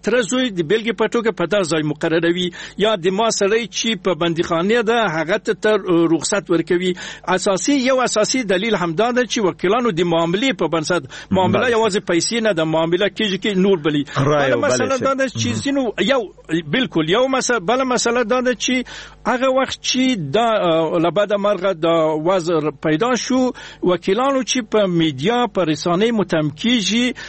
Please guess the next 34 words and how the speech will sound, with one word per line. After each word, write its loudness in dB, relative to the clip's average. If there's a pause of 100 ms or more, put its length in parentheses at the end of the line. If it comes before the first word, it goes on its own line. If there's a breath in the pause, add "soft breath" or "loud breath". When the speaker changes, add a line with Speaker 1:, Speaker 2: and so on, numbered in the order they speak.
(160 loud breath)
Speaker 1:
شپه 0
په، 0 (380)
د -2
بیلګې 0
په 0
توګه 2
په -2
رادیو، 2
تلویزیون 0
وایي 0
چې -8
دا 0
وکیل 0
د -2
ځمکې -2
په -2
غصب -2
لاس 0
لري، 2
یا 2
دا 0
وکیل -2
د -2
مواد 2
مخدر، 0 (400 loud breath)
یا 4
د -6
دې 0
وکیل -2
په -2
موټر 0
کې، -4 (300 loud breath)
اه، 2
چاودنې 0